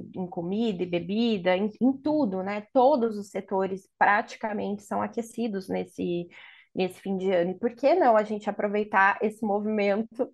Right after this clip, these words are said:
né, que as pessoas estão, é, mais propensas a gastar, pra gastar com a gente? E aí eu queria falar um, uma coisa sobre o planejamento, né?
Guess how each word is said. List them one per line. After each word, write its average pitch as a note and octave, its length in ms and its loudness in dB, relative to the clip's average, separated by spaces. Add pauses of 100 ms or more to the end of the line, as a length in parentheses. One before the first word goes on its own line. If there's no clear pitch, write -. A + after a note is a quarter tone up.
(100)
né, A3 240 4
que G#3 380 -6
as G#3 180 0
pessoas G#3+ 460 0
estão, G#3+ 560 4 (580)
é, F#3 640 4 (500)
mais G3+ 340 0
propensas G3+ 640 -2
a F3+ 80 0
gastar, F#3 640 2
pra G3+ 140 -2
gastar G3 320 -2
com - 100 -4
a A#3+ 60 2
gente? E3+ 360 -4
E B3 120 2
aí G#3+ 340 2
eu G3+ 100 0
queria G#3 280 -2
falar G3+ 600 2 (100)
um, G3 340 -6
uma G3 180 -2
coisa G3 260 -6
sobre G#3 240 -4
o G#3+ 80 -4
planejamento, G#3+ 880 0
né? F3 220 0